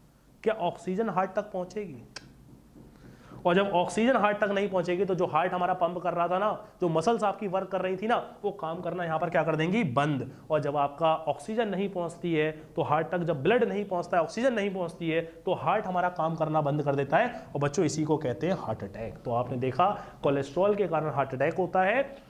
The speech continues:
और हमारी बॉडी में फैट डिपोजिशन, यानी कि लिवर पर जब फैट डिपॉजिट होता है, तो उसके कारण ओबेसिटी और बहुत सारे क्या होते हैं? रोग। तो overall ये हमारी क्या थी आपकी एडवांट-, अ, डिसएडवांटेजेस किससे रिलेटेड? आपके फैट से।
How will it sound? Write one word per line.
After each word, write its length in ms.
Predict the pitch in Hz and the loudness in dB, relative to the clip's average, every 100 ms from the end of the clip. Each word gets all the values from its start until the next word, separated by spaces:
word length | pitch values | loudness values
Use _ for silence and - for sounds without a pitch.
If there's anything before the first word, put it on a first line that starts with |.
| - 226 | -4 2
और 180 | 254 | 2
हमारी 300 | 226 202 196 | 2 2 2
बॉडी 300 | 185 170 170 | 2 2 2
में 100 | 185 | -2
फैट 380 | 185 - 226 240 | -4 0 0 2
डिपोजिशन, 500 | 208 208 175 165 185 | 0 0 -2 -2 -2
यानी 160 | 170 170 | -2 0
कि 60 | |
लिवर 240 | 170 175 214 | 2 4 4
पर 140 | 208 | 4
जब 120 | 185 | 2
फैट 200 | 185 175 | 2 2
डिपॉजिट 360 | 160 151 139 139 | 2 0 2 0
होता 220 | 131 151 | 2 2
है, 340 | 220 233 - - | 2 0 -10 -4
तो 100 | 175 | -2
उसके 180 | 180 | -2
कारण 260 | 160 147 151 147 | 0 0 0 0
ओबेसिटी 360 | 143 - 202 | 0 0 2
और 100 | 214 | 2
बहुत 220 | 135 131 131 | 4 0 0
सारे 160 | 135 | 0
क्या 120 | 131 | 2
होते 220 | 120 120 202 | 0 0 -2
हैं? 60 | |
रोग। 400 | 131 117 104 - - - - | -2 -2 -4 -10 -16 -14 -8
तो 120 | - 156 | -2 4
overall 480 | 151 156 160 160 147 | 4 6 4 2 0
ये 100 | 170 | 0
हमारी 260 | 151 143 | 0 -2
क्या 160 | 143 123 | 0 -2
थी 160 | 135 | 0
आपकी 460 | 135 117 226 247 - - - - - | -2 0 -2 -2 -8 -16 -18 -10 0
एडवांट-, 360 | 156 147 156 151 | 4 4 2 2
अ, 220 | 143 131 | 4 4
डिसएडवांटेजेस 720 | 127 151 165 165 160 165 190 | 2 0 2 2 0 0 -2
किससे 220 | 180 - 143 | -2 -2 0
रिलेटेड? 340 | 143 151 156 | 0 0 2
आपके 260 | 131 - 233 | 0 -2 -6
फैट 460 | - - 131 110 | -8 -6 -2 -2
से। 240 | - 101 | -6 -16